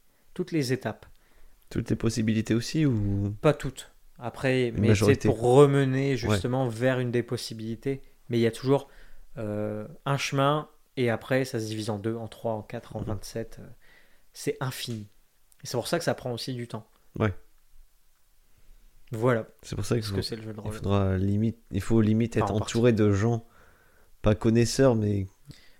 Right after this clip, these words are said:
Speaker 2: qui vont pas partir
Speaker 1: Quand,
Speaker 2: non plus en
Speaker 1: quand on
Speaker 2: live.
Speaker 1: démarre dans, <clears throat> quand on démarre dans le jeu de rôle, vaut mieux, en tant qu'M J, avoir déjà vu une partie ou participer
Speaker 2: Mhm.
Speaker 1: à une partie. Mais être M J, c'est facile parce que même si on est avec des néophytes,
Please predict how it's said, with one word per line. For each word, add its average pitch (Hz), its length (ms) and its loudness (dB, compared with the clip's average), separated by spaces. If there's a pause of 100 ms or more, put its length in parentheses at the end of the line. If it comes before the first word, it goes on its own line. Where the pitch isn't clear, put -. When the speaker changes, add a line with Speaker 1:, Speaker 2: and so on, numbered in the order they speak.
(120)
Speaker 2:
qui - 120 -10
vont 104 200 -2
pas 107 140 2
partir - 360 2
Speaker 1:
Quand, 135 60 6
Speaker 2:
non 104 60 2
plus - 140 -2
en 107 40 4
Speaker 1:
quand 147 60 6
on 143 60 8
Speaker 2:
live. 104 100 6
Speaker 1:
démarre 156 320 4
dans, 156 180 -2 (120)
<clears throat> - 720 -20
quand 123 120 -2
on 113 40 -2
démarre 120 280 2
dans 120 120 -2
le 101 40 -6
jeu 107 140 -2
de 110 60 0
rôle, 131 340 2 (140)
vaut 117 280 -2
mieux, 131 540 0
en 120 120 -8
tant 123 160 -4
qu'M 123 220 -2
J, 127 280 -4
avoir 117 280 -2
déjà 123 280 0
vu 139 200 -2
une 156 100 -2
partie - 360 -8
ou 127 140 -6
participer 120 540 -2
Speaker 2:
Mhm. - 20 0
Speaker 1:
à - 20 0
une 110 80 -6
partie. - 360 -12 (1300)
Mais 123 380 0 (160)
être 139 220 -2
M 131 120 2
J, 147 260 -4
c'est - 260 -6
facile 151 500 -2
parce 127 220 -8
que 123 220 -4 (260)
même 147 180 2
si 151 140 -2
on 139 80 0
est 127 60 2
avec 123 180 2
des 117 100 2
néophytes, 110 560 -4